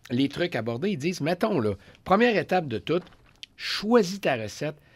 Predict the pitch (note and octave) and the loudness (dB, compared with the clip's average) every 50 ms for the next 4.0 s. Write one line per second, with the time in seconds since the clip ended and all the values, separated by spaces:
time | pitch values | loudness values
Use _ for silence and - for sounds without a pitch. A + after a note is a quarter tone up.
0 | - _ _ _ - A2 A2 G#2 A#2+ C#3 C3+ - _ _ - _ - G#2+ G#2+ A2+ | -20 _ _ _ -4 -2 -2 0 0 -2 -2 -2 _ _ -20 _ -10 -8 -4 -2
1 | B2+ B2 A#2+ _ _ _ _ _ _ _ _ _ - _ - - B2 - - B2 | -2 -4 -4 _ _ _ _ _ _ _ _ _ -20 _ 0 0 0 0 0 2
2 | C#3 F3 G#3 G3+ C4+ D4 C#4+ A#3 - C#3+ A2 - - - - D#3 C#3+ - G#3 A3 | 4 4 4 4 4 2 2 2 0 -2 -4 -4 -10 -8 -8 -8 -4 -2 -2 -2
3 | G#3+ - D#3+ C#3+ - - - - - D3+ B2+ A#2 A#2 G#2+ G2 G2 F#2 A#2 D3+ F#3 | -2 -2 -4 -6 -4 -6 -8 -4 0 0 0 0 0 -2 -2 -2 -2 -4 -4 -6